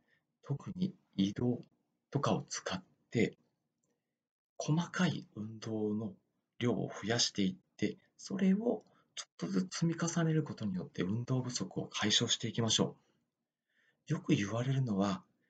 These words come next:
エレベーター、エスカレーターを使わずに、階段を使う方法ですね。特に上下二、三階であれば、階段を使う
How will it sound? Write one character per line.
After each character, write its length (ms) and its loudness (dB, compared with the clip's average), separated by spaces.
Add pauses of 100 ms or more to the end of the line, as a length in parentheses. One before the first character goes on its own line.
(260)
エ 80 0
レ 80 2
ベ 120 4
ー 80 0
タ 100 -4
ー、 260 -8
エ 20 -4
ス 120 -6
カ 140 -4
レ 80 2
ー 60 -4
タ 120 -10
ー 40 -8
を 80 -10
使 280 -6
わ 100 2
ず 120 0
に、 280 4 (1000)
階 260 2
段 180 2
を 80 2
使 220 -4
う 80 2
方 160 -4
法 280 0 (100)
で 80 -2
す 120 -6
ね。 180 -8 (640)
特 260 -4
に 360 -2 (800)
上 300 6
下 120 0
二、 160 0
三 340 2
階 320 0 (240)
で 200 2
あ 120 4
れ 80 2
ば、 300 -2 (680)
階 280 2
段 220 4
を 60 4
使 260 0
う 120 -4